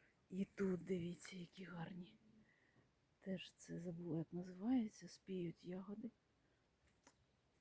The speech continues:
Інж-, ні, забула, як назва. Підкажіть в коментах.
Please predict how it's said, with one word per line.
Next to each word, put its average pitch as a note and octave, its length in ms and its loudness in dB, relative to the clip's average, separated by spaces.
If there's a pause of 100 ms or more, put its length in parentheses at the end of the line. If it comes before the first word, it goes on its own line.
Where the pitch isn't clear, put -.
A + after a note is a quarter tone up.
Інж-, F3 380 2
ні, F#3 240 6 (120)
забула, F3 440 8 (120)
як F3+ 200 2
назва. F#3 380 2
Підкажіть A3 540 12
в - 60 -16
коментах. F3 600 8